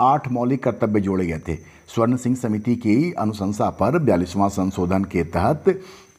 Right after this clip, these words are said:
दस मौलिक कर्तव्य जोड़े गए थे, तो दो सही नहीं है। नंबर तीन को देखें, इसमें नए निदेशक सिद्धांत जोड़े गए, यानी अनुच्छेद थर्टी नाइन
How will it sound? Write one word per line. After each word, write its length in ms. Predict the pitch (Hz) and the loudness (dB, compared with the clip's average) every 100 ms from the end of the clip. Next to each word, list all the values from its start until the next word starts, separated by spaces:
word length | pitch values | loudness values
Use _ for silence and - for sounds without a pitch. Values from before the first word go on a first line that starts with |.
| _ _ _ _ _ - | _ _ _ _ _ -12
दस 400 | 95 85 175 - | -8 0 0 2
मौलिक 340 | 147 131 123 123 | 2 4 2 2
कर्तव्य 380 | 110 120 104 101 | 0 0 0 0
जोड़े 280 | 98 95 | 0 -2
गए 140 | 90 85 | -2 -4
थे, 180 | 92 85 | -4 0
तो 160 | 117 | 0
दो 260 | 85 123 131 | 2 4 4
सही 300 | - 98 104 | 2 2 2
नहीं 220 | 87 78 | 0 -4
है। 120 | - - - - _ 117 | -10 -16 -20 -20 _ 2
नंबर 260 | 156 170 | 2 2
तीन 240 | 160 135 117 | 2 2 2
को 120 | 90 | -2
देखें, 300 | 73 - 67 - - - - | -6 -10 -14 -14 -20 -12 -2
इसमें 360 | 196 202 214 220 | 0 4 4 4
नए 640 | 151 120 151 180 196 - - - _ _ - | 4 4 4 4 2 -2 -10 -20 _ _ -4
निदेशक 520 | 110 127 147 139 131 - - - - _ _ - | -2 2 2 2 -2 -4 -18 -20 -20 _ _ -4
सिद्धांत 460 | 135 101 113 127 - | 0 2 2 -2 0
जोड़े 280 | 104 107 90 | 2 4 2
गए, 200 | 73 69 | -4 -4
यानी 340 | 104 107 135 | 0 2 2
अनुच्छेद 520 | 156 113 117 - 139 139 | 2 0 0 0 0 0
थर्टी 180 | 120 123 | -2 2
नाइन 320 | 120 127 | 2 4